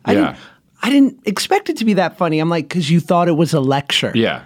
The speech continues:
Speaker 2: right,
Speaker 1: 'Cause I sold
Speaker 2: exactly.
Speaker 1: it to you, and, like, you didn't come in expecting me to be fucking
Speaker 2: A hundred
Speaker 1: Captain
Speaker 2: percent.
Speaker 1: Hilarious.
Speaker 2: Yeah. You, you, you, it, it's, it's,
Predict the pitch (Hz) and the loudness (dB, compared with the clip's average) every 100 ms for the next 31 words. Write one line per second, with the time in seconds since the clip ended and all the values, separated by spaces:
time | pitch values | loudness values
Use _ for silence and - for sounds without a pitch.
0 | - 90 185 196 196 117 247 285 233 180 | -6 0 2 2 0 0 0 2 0 0
1 | 202 196 208 220 214 214 220 202 247 277 | 0 2 2 2 0 2 0 2 2 4
2 | - 208 202 180 - 196 175 185 175 151 | 2 0 0 0 -2 -2 2 2 2 0
3 | 165 - 160 151 135 131 - 143 - 147 | -4 -2 -2 -2 -4 -4 -2 -4 -2 0
4 | 123 139 131 131 135 226 82 80 64 - | 0 0 -2 -4 -4 -6 -4 -4 -4 -10
5 | _ - 120 120 117 120 110 113 104 104 | _ 0 2 4 2 2 2 2 2 0
6 | 120 123 113 - 139 117 - | -2 -2 -4 -2 -2 -2 -8